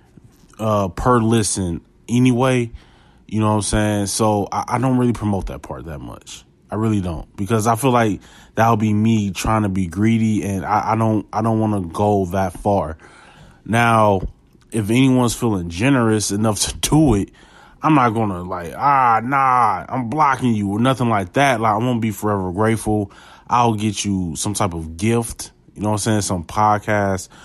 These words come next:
About Nothing merch, which I am trying to, uh, get in the process of creating some merch. And I've been saying that for about a year and a half now, but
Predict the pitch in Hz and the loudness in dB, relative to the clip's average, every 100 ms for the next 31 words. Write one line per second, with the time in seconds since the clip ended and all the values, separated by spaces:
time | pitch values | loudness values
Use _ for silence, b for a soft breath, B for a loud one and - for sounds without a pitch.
0 | B - 101 98 92 107 104 104 104 107 | B -4 0 0 0 -2 0 -2 2 2
1 | 104 - - b b b 98 107 95 101 | 0 -4 -12 b b b -4 -2 0 -2
2 | 110 113 117 104 - 120 117 113 104 - | 0 0 0 -2 -2 2 4 2 0 -2
3 | 104 95 85 - 98 98 95 92 90 107 | -2 -2 -4 -6 -2 -2 -2 -4 -4 -4
4 | 87 104 101 92 90 87 78 110 107 101 | -2 -2 -2 -4 -6 -8 -4 0 2 0
5 | - 92 87 - 95 87 - 98 104 95 | -2 -4 -6 -6 -6 -8 -6 -4 -2 -4
6 | 87 87 85 87 90 - B B B _ | -6 -8 -8 -8 -10 -12 B B B _
7 | 107 110 92 - 104 101 92 92 85 85 | -2 -2 -2 -2 -2 -2 -4 -6 -6 -4
8 | 95 98 95 98 101 95 90 87 85 80 | -4 -4 -4 -2 -2 -2 -2 -6 -8 -8
9 | 80 87 82 | -8 -8 -10